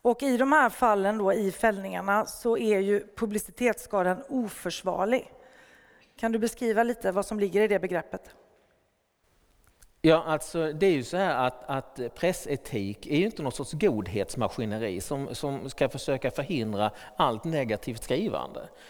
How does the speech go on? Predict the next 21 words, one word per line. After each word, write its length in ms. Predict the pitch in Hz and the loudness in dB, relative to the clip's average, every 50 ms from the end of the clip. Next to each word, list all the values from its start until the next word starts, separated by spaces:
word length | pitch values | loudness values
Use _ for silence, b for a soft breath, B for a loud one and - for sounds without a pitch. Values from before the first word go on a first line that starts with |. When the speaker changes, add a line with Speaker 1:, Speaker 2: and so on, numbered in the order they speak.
| B B B | B B B
Speaker 2:
Utan 500 | - 147 139 - - 147 131 127 135 147 - | 2 2 4 4 4 2 2 2 0 -4 -4
det 220 | 147 180 170 - - | 0 0 2 2 2
är 40 | |
faktiskt 360 | - - 226 - - - 151 - | 0 0 -2 -2 -2 -8 -6 -2
så 160 | - 151 - | 2 2 2
att 140 | 151 147 - | 2 2 0
tidningar, 500 | - 151 156 151 143 120 110 107 107 117 | -2 -2 -2 -2 -2 -2 -2 0 2 2
även 280 | 139 156 139 127 107 | 2 2 2 0 -4
enligt, 460 | 107 104 104 104 104 107 107 - - | -4 -4 -4 -4 -4 -6 -6 -6 -8
eh, 260 | - 92 113 113 110 117 | -6 -4 -2 -2 -2 -4
de 280 | 123 135 147 165 220 | -4 -2 -2 -2 0
etiska 420 | 269 180 - - 135 - - 151 143 | 0 -2 -2 -2 -6 -6 -6 -2 0
reglerna, 460 | 208 202 147 127 120 113 107 110 110 B B B B B B B B B B - _ _ _ _ _ _ - | 0 0 0 0 -2 -2 -2 -4 -4 B B B B B B B B B B -20 _ _ _ _ _ _ 0
att 120 | - - | 0 0
det 60 | - | 0
kan 280 | - - 240 - 131 160 | -6 -4 -4 -2 -2 0
vara 140 | 214 220 160 | 0 0 0
försvarligt 600 | - 170 - - 220 196 143 120 113 113 - 120 | 0 -6 -8 -4 -2 0 2 2 2 0 -2 -4
att 100 | 110 - | -8 -8
skada 380 | - - 202 208 214 - 110 | -4 -2 0 2 2 2 2
människor, 480 | 107 113 139 135 120 107 98 101 127 156 | 0 -2 -4 -4 -6 -8 -8 -10 -12 -10